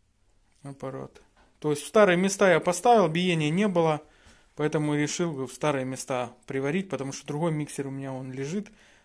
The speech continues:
но его очень проблематично закрутить, а здесь хорошее посадочное место на нем. Закручивается он просто на изи. Вот видите, такой шестигранничек.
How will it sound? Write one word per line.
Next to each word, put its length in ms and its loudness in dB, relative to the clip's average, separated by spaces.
но 420 -6
его 300 -2
очень 340 -2
проблематично 720 -6
закрутить, 720 -6
а 160 -12
здесь 500 -6
хорошее 560 -4
посадочное 840 -8
место 420 -2
на 140 -2
нем. 300 -6
Закручивается 720 -8
он 120 -8
просто 480 -6
на 240 -6
изи. 420 -6
Вот 260 -16
видите, 360 -10
такой 260 -14
шестигранничек. 960 -8